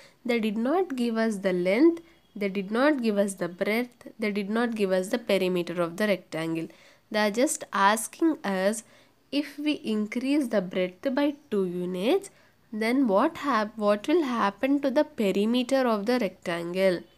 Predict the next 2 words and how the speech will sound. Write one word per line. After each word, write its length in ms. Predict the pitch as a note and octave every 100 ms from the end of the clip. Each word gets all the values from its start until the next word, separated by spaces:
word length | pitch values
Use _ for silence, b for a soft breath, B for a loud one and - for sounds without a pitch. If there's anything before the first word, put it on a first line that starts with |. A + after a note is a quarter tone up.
| _ _ _ _ _ _ _ _ _
See, 500 | - - G3 A3 G4+ - - _ _ _ _ b b b b -
let, 220 | A3